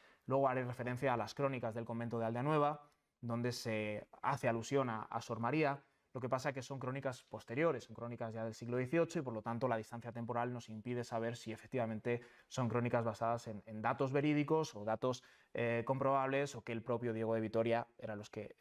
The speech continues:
el, el que lo, los hubiese recogido, ¿no? En cambio, algunas de las experiencias de, de la mística, eh, de la beata,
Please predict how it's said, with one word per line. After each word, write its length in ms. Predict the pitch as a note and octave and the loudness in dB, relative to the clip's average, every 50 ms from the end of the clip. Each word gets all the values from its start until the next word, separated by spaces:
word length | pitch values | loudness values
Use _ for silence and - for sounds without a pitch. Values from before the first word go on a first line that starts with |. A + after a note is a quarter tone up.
| - - | -16 -14
el, 80 | A#2+ | -12
el 180 | - - A#2+ A#2 | -10 -8 -6 -4
que 80 | A#2+ | -2
lo, 200 | A2+ A2 A2 G#2+ - | -2 0 -2 0 0
los 180 | A#2 A#2 - | -2 0 2
hubiese 240 | B2+ B2 A2 - - | 2 2 2 2 0
recogido, 480 | G#2+ G#2 - G#2+ - - A#2 G#2 F#2+ F#2+ | -4 -4 -2 -4 -2 0 0 -2 -2 -2
¿no? 180 | A2+ A#2 B2 - - _ _ _ _ _ _ _ _ _ _ _ _ - - - - - - - - - - - - | -2 -4 -4 -6 -10 _ _ _ _ _ _ _ _ _ _ _ _ -20 -20 -20 -20 -20 -18 -18 -18 -18 -20 -4 0
En 120 | - C#3+ | 2 4
cambio, 500 | C#3+ D3+ D3+ D3+ D#3+ E3 E3 - - - - | 6 6 6 6 6 4 4 2 0 -2 0
algunas 420 | B2 B2+ C3+ E3 F#3 E3+ D3 C3+ B2 | 0 2 4 4 4 4 4 2 2
de 120 | C#3 C3 | 0 0
las 160 | B2 A2+ - | 0 -2 -4
experiencias 520 | C3 - - C3 C3+ C3 B2+ B2+ B2+ A#2 A#2 | -6 -6 -2 -2 -2 0 0 0 -2 0 2
de, 260 | B2 A#2 A2+ G#2+ - | 4 4 4 2 0
de 120 | - C3 B2+ | 0 2 2
la 100 | A#2 A#2+ | 4 2
mística, 800 | C3+ C3+ C3 - C#3+ - - B2+ A#2+ A#2+ A#2 A#2 A2+ A2 - - - | 2 0 0 -2 -2 0 2 2 4 4 2 2 0 -2 -4 -8 -8
eh, 460 | A#2 A2 G#2+ G#2+ G#2 G#2 G2+ G2+ F#2+ | -6 -6 -4 -4 -4 -6 -6 -8 -10
de 120 | - G#2 G2+ | -10 -10 -10
la 100 | G2+ F#2+ | -8 -2
beata, 500 | G#2 A#2+ D3 C#3+ - B2+ A#2+ A#2+ A#2 | 0 2 2 2 2 2 2 2 0